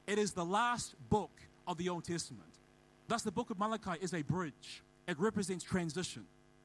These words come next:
We are transitioning from the old covenant to the new covenant. We are transitioning from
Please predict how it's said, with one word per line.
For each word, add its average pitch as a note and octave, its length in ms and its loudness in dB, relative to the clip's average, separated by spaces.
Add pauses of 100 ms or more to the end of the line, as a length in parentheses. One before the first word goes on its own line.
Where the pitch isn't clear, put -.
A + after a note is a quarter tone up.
(120)
We G#3 200 4
are G3 80 2
transitioning G3 680 0
from D#3 360 -2 (240)
the F3 140 2
old A3 340 4 (200)
covenant G3 420 0
to F3+ 200 0 (220)
the E3+ 100 6
new F3+ 180 2
covenant. C3 380 -8 (420)
We G#3 200 4
are G3 40 2
transitioning G3+ 640 0
from F3 340 0